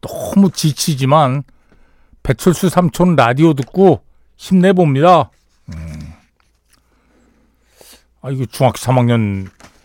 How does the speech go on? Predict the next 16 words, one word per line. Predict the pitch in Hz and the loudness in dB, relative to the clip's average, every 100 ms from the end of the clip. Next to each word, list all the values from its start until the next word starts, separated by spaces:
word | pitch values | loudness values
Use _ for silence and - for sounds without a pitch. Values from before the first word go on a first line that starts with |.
| - | -20
학생도 | - 143 110 | -8 -4 -4
참 | 151 - 214 | -6 -6 -6
바쁘네. | - - 139 120 110 98 160 - _ | -8 -4 0 0 0 -4 -6 -8 _
예. | 82 82 _ _ _ - - - - _ _ _ _ _ _ _ _ _ _ _ _ _ _ _ _ _ - - - - | -20 -20 _ _ _ -20 -20 -20 -20 _ _ _ _ _ _ _ _ _ _ _ _ _ _ _ _ _ -20 -20 -20 -18
아니, | - 135 | -8 -4
근데 | 156 175 - | -2 -4 -2
독서 | 131 123 - - 254 202 | -4 -4 -8 2 2 2
경연대회는 | - 127 170 202 156 147 135 131 214 | -2 2 4 4 2 2 2 0 0
또 | - 269 | 0 2
뭡니까? | 160 127 120 - 180 - _ _ _ _ _ _ _ _ - | 2 2 -2 -2 -4 -6 _ _ _ _ _ _ _ _ -6
독서를 | 180 160 233 240 254 | -4 -2 0 2 0
그냥 | 220 240 | 0 -2
각자 | 233 - 226 | -4 -4 0
알아서 | 190 190 202 | 2 0 2
하면 | 202 190 | 2 2
되지, | 175 175 | 0 -2